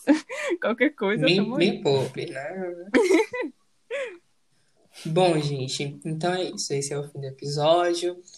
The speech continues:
Speaker 2: Tchau. Não deixe de conferir o Instagram do podcast, Palavras Cruzadas underline cast. Seguir a gente aqui no Spotify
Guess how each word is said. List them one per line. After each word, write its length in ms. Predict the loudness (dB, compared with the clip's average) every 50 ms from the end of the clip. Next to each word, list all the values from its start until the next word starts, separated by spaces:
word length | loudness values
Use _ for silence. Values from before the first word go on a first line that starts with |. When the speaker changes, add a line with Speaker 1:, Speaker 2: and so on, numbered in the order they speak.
| -20 _ _ -6
Speaker 2:
Tchau. 580 | -4 0 2 2 4 4 4 4 2 2 0 -2
Não 160 | -2 -2 -2
deixe 240 | -2 -2 -2 -4 -6
de 100 | -10 -10
conferir 760 | -10 -10 -8 -6 -6 -6 -6 -6 -8 -6 -4 -4 -4 -4 -4
o 100 | -6 -6
Instagram 600 | -6 -6 -6 -4 -4 -4 -4 -4 -4 -6 -6 -6
do 80 | -8 -8
podcast, 840 | -6 -6 -6 -6 -6 -8 -10 -6 -4 -2 0 0 0 0 -2 -4 -6
Palavras 480 | -4 -4 -2 -2 -2 -4 -4 -6 -6 -6
Cruzadas 560 | -6 -4 -4 -2 -2 -2 -2 -2 -2 -2 -2
underline 560 | -2 -2 -2 -2 -2 -2 -2 -4 -4 -6 -8
cast. 500 | -8 -4 -2 0 0 2 0 0 -4 -4
Seguir 340 | -6 -6 -6 -6 -4 -2 -2
a 100 | -2 -2
gente 260 | -4 -6 -8 -10 -10
aqui 180 | -10 -10 -8 -8
no 100 | -6 -6
Spotify 960 | -6 -6 -6 -6 -6 -8 -10 -8 -4 -2 0 0 0 0 0 -2 -4 -4